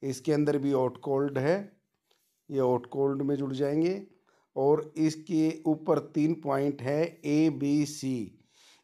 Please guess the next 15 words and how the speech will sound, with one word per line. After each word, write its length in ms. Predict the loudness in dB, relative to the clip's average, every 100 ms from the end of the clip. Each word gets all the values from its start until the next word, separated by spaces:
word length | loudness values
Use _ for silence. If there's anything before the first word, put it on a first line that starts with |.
| -2
ए 220 | 2 2
से 220 | 4 4
हम 220 | 4 2
बनाएंगे 680 | 0 0 2 2 2 2 0 -8 _
स्पाउट 640 | -6 -2 2 2 2 0
का 100 | -2
पॉइंट, 560 | 0 0 2 2 0 -8 -14 -16
बी 360 | -2 2 2
से 240 | 2 2 4
हमारा 520 | 4 4 4 6 4
बॉडी 360 | 4 0 0 -2
जेट 400 | 2 2 2 -2
और 300 | 0 2 2
सी 360 | -2 0 0
से 380 | 0 2 2 0